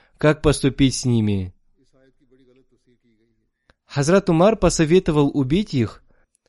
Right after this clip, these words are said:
а Хазрат Абу Бакр посоветовал взять с них выкуп. Посланник Аллаха, мир ему и благословение Аллаха, отдал предпочтение мнению Хазрата Абу Бакра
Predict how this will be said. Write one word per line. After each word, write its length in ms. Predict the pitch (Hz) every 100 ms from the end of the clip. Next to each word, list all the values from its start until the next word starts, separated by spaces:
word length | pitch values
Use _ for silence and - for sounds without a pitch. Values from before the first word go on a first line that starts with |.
| _
а 140 | - 147
Хазрат 420 | 143 151 165 170
Абу 220 | 151 143
Бакр 360 | 135 180 - 139
посоветовал 640 | 143 135 143 147 143 127
взять 280 | 127 117 139
с 140 | - 120
них 180 | 113
выкуп. 500 | 120 127 117 113 95 - _ _ _ _ 127 120 120 _ _ _ _ _ _ -
Посланник 500 | 147 - 185 190 180
Аллаха, 340 | 170 208 214
мир 200 | 170 156
ему 120 | 151
и 60 | 151
благословение 580 | 143 147 - 147 143 131
Аллаха, 480 | 135 185 190 135
отдал 400 | - 131 139 147
предпочтение 760 | 143 139 135 135 - 160 151 135
мнению 380 | 131 139 135 120
Хазрата 480 | 135 123 135 131
Абу 160 | 117 120
Бакра 560 | 117 143 - 127 107